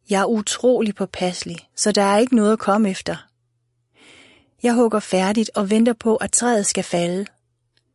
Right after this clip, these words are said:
Men det gør det ikke. Det, jeg ikke er opmærksom på, er,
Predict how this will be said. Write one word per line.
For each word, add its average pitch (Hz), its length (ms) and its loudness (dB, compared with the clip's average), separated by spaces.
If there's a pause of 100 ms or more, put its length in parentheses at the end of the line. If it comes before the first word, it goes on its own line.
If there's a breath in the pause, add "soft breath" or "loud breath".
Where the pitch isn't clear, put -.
(540)
Men 190 140 -2
det 220 160 -2
gør 226 200 0
det 254 80 2
ikke. 214 300 -2 (1500 soft breath)
Det, 247 140 2
jeg 247 200 0
ikke 262 240 0
er 220 120 2
opmærksom 208 500 0
på, 208 300 -4
er, 196 220 -4